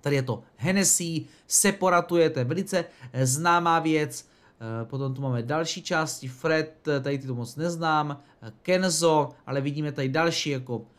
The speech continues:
Pucci, Rosamund, eh, Zenith, eh, co tu je dál, Hublot, eh, Rimova, ano, vidíte tady další značky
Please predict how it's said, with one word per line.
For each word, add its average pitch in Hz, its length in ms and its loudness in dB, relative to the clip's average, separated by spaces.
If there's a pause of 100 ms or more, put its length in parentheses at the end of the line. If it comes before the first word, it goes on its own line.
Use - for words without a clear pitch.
(360)
Pucci, 156 760 -4 (440)
Rosamund, 135 1120 -2
eh, 123 40 -4 (480)
Zenith, 147 1000 -4
eh, 127 360 0 (920)
co 131 140 -10
tu 131 140 -4
je 123 100 2
dál, 127 300 0
Hublot, 143 920 -2
eh, 123 400 2 (1500)
Rimova, 143 1040 2 (600)
ano, 135 280 0
vidíte 139 320 -4
tady 131 160 0
další 156 380 -2
značky 135 800 -4